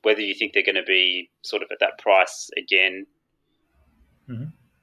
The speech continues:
Speaker 1: One guy we haven't talked about yet is Angus Crichton.
Speaker 2: Oh, yeah.
Speaker 1: Five eighty-eight K, break even of eleven.
Speaker 2: Mm-hmm.
Speaker 1: And Orbo still is, like, outside the, the seventeen.
Speaker 2: Yeah.
Speaker 1: Is he just,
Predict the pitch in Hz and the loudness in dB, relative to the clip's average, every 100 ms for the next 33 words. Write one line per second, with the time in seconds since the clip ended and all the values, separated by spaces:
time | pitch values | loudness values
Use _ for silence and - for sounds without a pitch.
0 | _ 135 175 151 113 120 101 110 - 95 | _ 4 6 6 6 2 0 -2 2 4
1 | 92 92 87 98 98 - 110 - 90 - | 4 2 0 0 -2 2 2 2 -4 -20
2 | _ _ _ _ _ _ _ _ _ _ | _ _ _ _ _ _ _ _ _ _
3 | _ _ _ _ 131 107 104 120 _ _ | _ _ _ _ -10 -10 -12 -20 _ _
4 | _ _ _ _ _ _ - 127 131 123 | _ _ _ _ _ _ 4 6 6 6
5 | 110 107 - 113 104 95 - _ 110 107 | 6 4 2 4 6 4 0 _ 0 2
6 | 117 107 101 90 90 98 92 - _ _ | 0 -2 -4 -6 0 2 2 -2 _ _
7 | _ _ _ _ _ _ _ - 120 120 | _ _ _ _ _ _ _ -12 0 2
8 | 123 262 - _ _ _ _ _ _ _ | 2 0 -10 _ _ _ _ _ _ _
9 | _ _ _ 139 175 214 196 - - 156 | _ _ _ 6 8 8 6 4 0 2
10 | 160 - 131 139 127 - 135 - 139 135 | 4 2 0 2 2 2 0 2 2 2
11 | 113 - _ _ _ 123 139 - 107 139 | -4 -10 _ _ _ -8 -6 -6 -4 -2
12 | 170 - _ _ _ _ _ _ _ _ | -2 -8 _ _ _ _ _ _ _ _
13 | _ - 123 110 104 _ _ _ _ _ | _ -20 -14 -14 -16 _ _ _ _ _
14 | _ _ _ _ _ 123 123 135 139 135 | _ _ _ _ _ -12 -4 -2 0 0
15 | - | -4